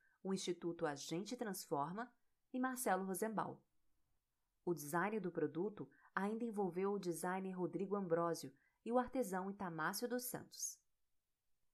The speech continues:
O objetivo era encontrar uma finalidade para a casca do sururu, um molusco que é considerado patrimônio cultural do estado.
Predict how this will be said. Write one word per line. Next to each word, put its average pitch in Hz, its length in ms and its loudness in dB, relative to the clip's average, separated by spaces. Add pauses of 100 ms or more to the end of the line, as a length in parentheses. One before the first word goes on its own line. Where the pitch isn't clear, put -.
(500)
O 165 100 2
objetivo 151 760 -2 (260)
era 226 140 0
encontrar 240 540 0
uma 151 140 -4
finalidade 151 720 0
para 208 200 2
a 190 40 -4
casca 214 420 -2
do 240 100 -2
sururu, 226 520 -2 (460)
um 233 100 -4
molusco 202 520 0
que 160 140 -6
é - 20 -2
considerado 160 600 0
patrimônio 156 680 -6
cultural 180 440 0
do 156 80 -4
estado. 131 440 -4